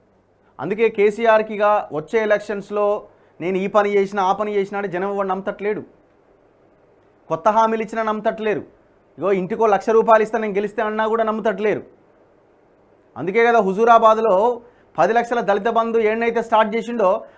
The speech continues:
ఆ గ్రామంలో వల్లే కేసీఆర్ కోట్లు. నమ్మ-, జనం, జనంలో పూర్తిగా క్రెడిబిలిటీ కోల్పోయిన నాయకుడు ఎవడైనా ఉన్నటువంటి ఈ దేశంలో కేసీఆరే. ఇప్పుడు ఏం చేయాలా? పొలిటికల్ స్ట్రాటజీని అమలు చేయాలా.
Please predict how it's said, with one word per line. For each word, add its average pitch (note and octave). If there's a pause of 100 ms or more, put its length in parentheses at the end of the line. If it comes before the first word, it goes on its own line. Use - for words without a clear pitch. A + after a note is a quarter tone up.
(100)
ఆ E3
గ్రామంలో B3
వల్లే B3
కేసీఆర్ G#3+
కోట్లు. C3+ (1500)
నమ్మ-, F3+ (100)
జనం, G#3+ (120)
జనంలో C4
పూర్తిగా C#4+
క్రెడిబిలిటీ A#3
కోల్పోయిన G#3+
నాయకుడు G3
ఎవడైనా F#3
ఉన్నటువంటి F3+
ఈ -
దేశంలో F3 (540)
కేసీఆరే. F#3 (1120)
ఇప్పుడు G#3+
ఏం B3+
చేయాలా? A#3 (220)
పొలిటికల్ A#3+
స్ట్రాటజీని G3+
అమలు G3+
చేయాలా. D3+